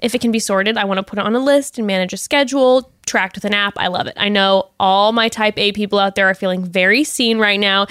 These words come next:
If you can relate, you have to go check out Modern Fertility. Even if you can't, you have to check it out. I can't say enough good things about their home fertility test. It's giving people with uteruses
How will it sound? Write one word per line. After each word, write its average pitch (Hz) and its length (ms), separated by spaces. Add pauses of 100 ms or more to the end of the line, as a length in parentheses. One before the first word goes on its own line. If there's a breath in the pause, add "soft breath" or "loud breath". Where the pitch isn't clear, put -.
(180 loud breath)
If 226 120
you 247 80
can 311 160
relate, 302 400
you 254 180
have 294 520
to 381 120
go 254 180
check 208 260
out 185 140
Modern 165 340
Fertility. - 720
Even 262 200
if 240 100
you 196 80
can't, - 160
you 190 100
have 185 120
to - 60
check 170 200
it 165 40
out. 156 140 (220 loud breath)
I 226 80
can't 285 260
say 262 100
enough 220 200
good 202 160
things 190 240
about 185 260
their 175 140
home 185 220
fertility 185 420
test. 202 420
It's 208 160
giving 226 300
people 233 420
with 214 140
uteruses 202 540